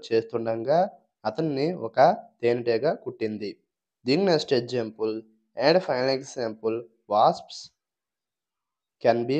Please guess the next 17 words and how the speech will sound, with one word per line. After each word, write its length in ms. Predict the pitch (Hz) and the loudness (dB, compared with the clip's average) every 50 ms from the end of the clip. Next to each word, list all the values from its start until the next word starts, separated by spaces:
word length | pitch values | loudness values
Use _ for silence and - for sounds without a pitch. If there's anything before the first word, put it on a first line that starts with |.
| 170 160 127 113 | -2 -2 -2 0
more 180 | 113 131 160 - - 113 | 2 2 2 0 -2 -6
aggressive 480 | 110 - 123 120 - - - 165 190 220 - _ _ _ _ _ 113 123 | -10 -10 -10 -10 -10 -8 -6 -4 -4 -4 -6 _ _ _ _ _ -2 0
than 200 | 123 143 143 117 | 0 0 0 -4
bees." 280 | 110 107 107 110 - - - - - _ _ _ _ _ _ _ 113 | -4 -6 -6 -6 -8 -10 -14 -16 -18 _ _ _ _ _ _ _ 2
అంటే 380 | 117 127 143 - - 180 185 | 2 2 2 4 4 4 4
తెలుగులో 500 | 185 - 123 117 117 120 139 160 180 202 208 - - _ _ | 4 2 2 2 2 4 6 6 6 4 2 -4 -12 _ _
తేనెటీగల 500 | 120 120 123 127 123 143 143 135 139 139 | 0 0 0 2 0 0 0 2 0 0
కంటే 560 | 135 131 - 120 120 123 160 180 196 220 - _ _ _ _ _ _ - | 0 -2 -2 -4 -2 -2 -2 -2 -2 -4 -10 _ _ _ _ _ _ -2
తేనెగూళ్ళు 760 | 120 120 123 135 127 127 127 127 123 127 151 180 220 - - _ _ | 0 0 0 0 -2 0 -2 0 0 0 0 0 0 -2 -8 _ _
మరింత 500 | 113 117 117 131 135 135 - 165 185 254 - - _ _ _ _ | -4 -2 0 0 -2 -2 0 0 0 0 -2 -10 _ _ _ _
దాడిపరులు. 680 | 113 117 110 113 120 - - 117 113 110 107 107 101 92 - _ _ _ _ _ _ _ | 0 4 4 4 4 2 -2 -4 -4 -4 -4 -6 -6 -8 -12 _ _ _ _ _ _ _
ఈ 220 | 127 143 175 190 185 | 2 4 4 6 6
వీడియో 240 | 139 131 123 117 | 6 4 4 4
మీకు 160 | 113 104 110 117 | 2 0 -4 -4
నచ్చితే 520 | 113 113 - - - 160 165 170 170 - _ _ _ _ - | -6 -6 -6 -8 -4 -4 -4 -4 -4 -8 _ _ _ _ 2
లైక్ 320 | 117 117 120 117 117 - - | 4 4 4 2 0 -6 -14
చేయండి. 600 | - - 107 107 104 104 104 107 110 107 95 - | -8 -6 -4 -4 -4 -6 -6 -8 -8 -8 -10 -10